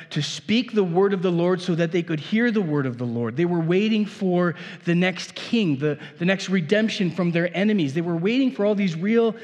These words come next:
tangible, right there in front of them things. And then they were ultimately waiting for the Messiah. They believed would come to this world. They were waiting for these things to happen inside of this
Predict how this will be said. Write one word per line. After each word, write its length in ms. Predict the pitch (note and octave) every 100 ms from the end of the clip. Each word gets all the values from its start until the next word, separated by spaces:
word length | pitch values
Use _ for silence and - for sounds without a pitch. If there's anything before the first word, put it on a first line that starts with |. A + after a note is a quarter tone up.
| - -
tangible, 560 | - - A3+ G3+ G#3+ G3
right 340 | E3+ G#3 A#3+
there 200 | A#3 G#3+
in 100 | F3+
front 480 | E3 - - G#3+ A3
of 160 | G#3 F3
them 180 | F#3 E3
things. 640 | - B3 F3 D3 E3 - - - -
And 120 | D#3+
then 80 | F3
they 80 | F#3+
were 360 | F#3+ F#3+ F3 - - - -
ultimately 560 | C4 B3+ A#3 F#3 F#3
waiting 420 | D#3+ D#3+ G3+ A3+
for 160 | G#3+ G3
the 120 | F3+
Messiah. 580 | F3 E3+ - A#3+ A3+ D#3
They 140 | D#3
believed 760 | D#3+ E3 G3 G3 A#3+ C4 A3+ - - - - -
would 220 | F#3+ D#3+
come 300 | - G#3+ A3
to 240 | - A#3+ G3+
this 240 | G#3+ F#3+
world. 200 | G#3 F3
They 80 | F#3
were 140 | G3
waiting 400 | E3+ G#3 B3+ C#4
for 120 | -
these 180 | G#3 G#3+
things 160 | G#3+ F3
to 80 | F#3
happen 400 | G#3+ G#3+ A3 F#3+
inside 580 | G3+ - - G3+ A3+
of 260 | G#3+ F#3+ D#3+
this 280 | F#3 E3+